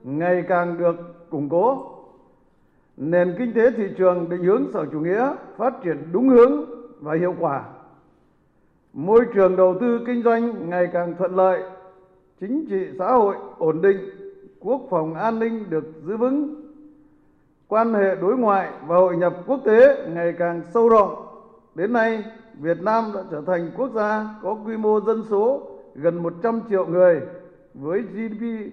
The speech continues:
bình quân đầu người hơn ba nghìn năm trăm U S D. Với những thành tựu to lớn đã đạt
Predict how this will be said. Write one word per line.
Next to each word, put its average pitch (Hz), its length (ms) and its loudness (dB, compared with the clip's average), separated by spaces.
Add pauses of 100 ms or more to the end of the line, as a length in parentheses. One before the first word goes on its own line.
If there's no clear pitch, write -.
(140)
bình 170 200 -6
quân 214 240 -4
đầu 180 160 4
người 175 340 2 (420)
hơn 220 240 0
ba 220 160 6
nghìn 170 420 -2 (160)
năm 214 260 -4
trăm 220 340 -2 (300)
U 190 200 -2
S 214 40 -8
D. 214 40 0 (1800)
Với 170 280 0
những 240 140 -4
thành 185 260 0
tựu 185 240 2
to 220 160 2
lớn 247 340 4
đã 208 140 -4
đạt 196 160 0